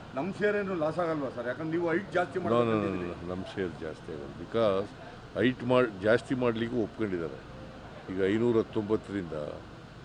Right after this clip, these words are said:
Speaker 2: ಐನೂರ ಇಪ್ಪತ್ನಾಲ್ಕು ಪಾಯಿಂಟ್ ಎರಡು ಆರು ಎರಡು ಮೀಟರ್ವರೆಗೆ ಹೆಚ್ಚಿಸಕ್ಕೆ ಒಪ್ಕೊಂಡಿದ್ದಾರೆ.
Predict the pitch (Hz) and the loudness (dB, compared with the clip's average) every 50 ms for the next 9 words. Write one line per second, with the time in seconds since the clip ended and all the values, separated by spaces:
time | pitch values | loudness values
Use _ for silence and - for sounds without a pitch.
0 | - - 101 110 117 117 123 131 131 123 127 127 120 113 92 - - - 123 120 | -6 -4 -2 0 0 2 2 2 4 4 6 6 4 4 2 -2 -2 0 0 0
1 | - - - - 120 117 113 113 117 113 - - - - 123 120 117 107 - - | 0 -4 -4 -2 0 2 2 2 2 0 -2 -4 -6 -4 -2 -2 -2 -4 -2 0
2 | 107 107 113 113 113 104 107 107 98 98 101 110 104 113 113 113 107 107 104 98 | 0 2 2 0 -2 -4 -4 -4 -2 -2 -2 0 0 2 2 2 0 0 2 2
3 | 104 107 104 107 107 104 98 95 95 95 101 101 98 87 76 - - - - - | 2 2 2 0 0 0 0 0 0 0 0 2 0 0 0 -4 -10 -14 -16 -14
4 | - - - - - - - - - - 87 95 110 127 117 117 123 123 123 117 | -14 -12 -12 -12 -12 -12 -14 -14 -12 -8 -4 0 0 0 0 0 0 0 2 2
5 | 113 110 104 98 110 123 117 107 - - - - - 120 107 - - - 131 147 | 2 0 0 0 0 0 0 0 -2 -6 -8 -8 -8 -8 -8 -8 -8 -6 -4 -2
6 | 147 139 113 101 - - - 110 92 78 69 65 69 - | -2 -2 -4 -6 -6 -6 -6 -6 -6 -6 -8 -12 -12 -14